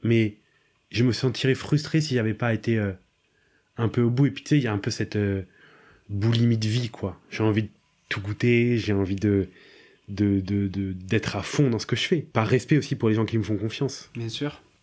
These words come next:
Speaker 2: Aujourd'hui, le, le rugby, bon, bien entendu, en tant que joueur, c'est totalement inenvisageable. Mais, euh, est-ce que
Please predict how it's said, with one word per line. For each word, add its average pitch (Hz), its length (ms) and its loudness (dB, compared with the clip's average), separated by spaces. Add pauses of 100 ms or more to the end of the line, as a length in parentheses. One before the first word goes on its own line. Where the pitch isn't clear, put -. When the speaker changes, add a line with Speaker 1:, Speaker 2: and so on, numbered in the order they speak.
(220)
Speaker 2:
Aujourd'hui, 151 600 0
le, 123 640 0
le 139 120 2
rugby, 139 360 -2
bon, 120 160 -4
bien 123 200 -2
entendu, 131 380 -2
en 123 100 0
tant 123 220 -2
que 127 140 -4
joueur, 131 340 -2
c'est 156 140 -8
totalement 120 360 -4
inenvisageable. 135 760 -2 (320)
Mais, 131 240 0
euh, 123 160 0 (420)
est-ce 147 220 -2
que 165 340 0